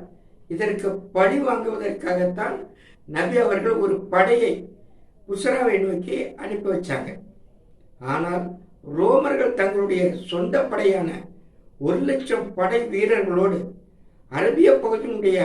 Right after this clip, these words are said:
மன்னர்களின் படைகளையும் திரட்டி, ஆக மொத்தம் ரெண்டு லட்சம் வீரர்களை முஅத்தா என்ற இடத்தில் போருக்கு தயாராகிறாங்க. இந்த போர்ல மூவாயிரம் வீரர்கள் மட்டுமே கொண்ட இஸ்லாமிய படை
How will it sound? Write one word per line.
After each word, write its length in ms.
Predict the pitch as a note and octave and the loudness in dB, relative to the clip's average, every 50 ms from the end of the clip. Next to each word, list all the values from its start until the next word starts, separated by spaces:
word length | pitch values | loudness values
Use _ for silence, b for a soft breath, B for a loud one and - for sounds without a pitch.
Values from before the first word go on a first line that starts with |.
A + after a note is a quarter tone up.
| F3+ - D#3+ | 0 -2 -4
மன்னர்களின் 640 | E3 E3 F3 G3+ A#3+ A#3 A3 - A3+ G3+ - - - | -4 -4 -4 -2 -2 -2 -2 -2 -2 -2 -2 -4 -2
படைகளையும் 640 | F3 E3+ F3 G3+ G3+ G#3 G#3+ G#3+ G3+ G3 G3 F#3+ | -2 -2 -2 0 -2 -2 -2 -2 -4 -4 -4 -2
திரட்டி, 440 | - G3 G3+ - G#3 - - E3 F3 F#3+ - - - - - - - _ _ b b b b - - | 0 0 2 2 0 -2 -6 -6 -8 -8 -10 -14 -20 -20 -20 -20 -20 _ _ b b b b -16 -8
ஆக 240 | C3+ D3+ G3 A3 A#3+ A#3+ | -2 0 0 2 2 0
மொத்தம் 360 | A#3+ A3 G#3 G#3+ A3 G3+ - | 0 -2 -4 -4 -4 -2 -2
ரெண்டு 280 | F3+ F#3 F#3+ G#3+ - C#4+ | 0 -2 -2 0 0 0
லட்சம் 420 | C#4+ C4+ - - - A#3 G#3+ F#3+ F3+ | 0 -2 -2 -4 -4 -4 -4 -2 0
வீரர்களை 520 | G3 G#3 G#3 G#3+ G#3 G3 G3 F#3 F3+ F3+ - - - - b b b b b - - | 0 0 0 0 0 2 2 2 2 2 0 -4 -10 -16 b b b b b -10 -4
முஅத்தா 420 | D#3 F3+ F#3 F#3+ F#3 - B3 C4+ B3+ B3 | -2 0 0 0 0 0 0 2 2 2
என்ற 200 | A#3 - A3 G3+ | 0 0 0 0
இடத்தில் 480 | F#3+ F3+ F#3 F#3+ F#3+ F3+ F3+ F3+ F3 - - - | 2 2 2 2 2 0 -2 -4 -4 -6 -10 -6
போருக்கு 380 | G3+ G#3+ G#3+ G#3 G3+ G3+ - | -2 -2 0 0 0 -2 -4
தயாராகிறாங்க. 880 | - - F#3 F3+ F#3 G3+ A3+ A3+ - - F#3 F#3 F3+ F3+ F3 F3 - - - - - - - - - - - - _ - - - - - - D3 | -4 -4 -4 -2 -2 -2 -2 -2 -4 -4 -4 -4 -4 -4 -6 -6 -8 -10 -14 -18 -20 -20 -20 -20 -20 -20 -20 -20 _ -20 -20 -20 -20 -16 -12 -8
இந்த 200 | D#3 F3+ F3+ F#3+ | -6 -2 2 2
போர்ல 380 | F#3+ F#3+ F#3 G3 G#3+ - - A3+ - - - | 2 2 0 0 0 0 0 0 -2 0 0
மூவாயிரம் 640 | F#3+ G3 A3+ A#3+ B3+ B3+ B3+ A#3+ A#3+ A#3 - - - | 0 2 4 4 4 4 4 4 2 2 0 -4 -4
வீரர்கள் 480 | A3 A#3+ B3+ B3+ B3+ B3 B3+ A#3+ A3+ | -2 0 2 4 4 4 4 2 2
மட்டுமே 420 | - G3 F#3+ - - - B3+ A#3 A3 - | 0 -2 -2 -2 -4 -4 -2 -2 -2 -2
கொண்ட 340 | - G3+ F#3+ F#3 F#3 F3+ E3 | -2 -2 -2 0 0 0 0
இஸ்லாமிய 580 | E3 - F3+ - - G3 G3+ G3+ G3 F#3+ F#3 F3+ F3+ - | 0 -2 -6 -6 -6 -4 -2 0 0 0 -2 -2 -4 -2
படை 220 | - F#3+ F#3+ F#3+ | 0 2 2 2